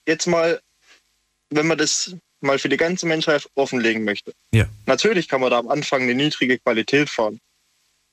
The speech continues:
Speaker 1: Aber so wie, nennen wir es jetzt mal mit der Grafik, wo sie in den letzten zehn Jahren um ein Vielfaches verbessert hat, wird es sich auch da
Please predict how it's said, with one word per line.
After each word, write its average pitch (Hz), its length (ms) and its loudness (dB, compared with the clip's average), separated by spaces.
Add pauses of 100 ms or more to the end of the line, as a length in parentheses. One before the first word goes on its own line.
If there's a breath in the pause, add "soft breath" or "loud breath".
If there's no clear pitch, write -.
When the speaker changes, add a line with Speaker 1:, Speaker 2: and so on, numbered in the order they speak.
(180)
Speaker 1:
Aber 120 460 0 (180)
so 165 260 0
wie, 180 260 2 (380)
nennen 135 260 0
wir 143 60 4
es 135 80 0
jetzt 131 200 -2
mal 131 100 2
mit 127 140 0
der 120 80 0
Grafik, 139 460 -2
wo 127 140 0
sie 127 120 0
in 120 60 -2
den 123 60 0
letzten 135 340 0
zehn 127 300 0
Jahren 131 380 0 (240)
um 127 240 2 (140)
ein 117 200 0
Vielfaches 147 760 0
verbessert 123 500 -2
hat, 104 100 -6 (1120)
wird 147 200 2
es 160 140 -2
sich - 240 -4
auch 147 260 2
da 131 380 0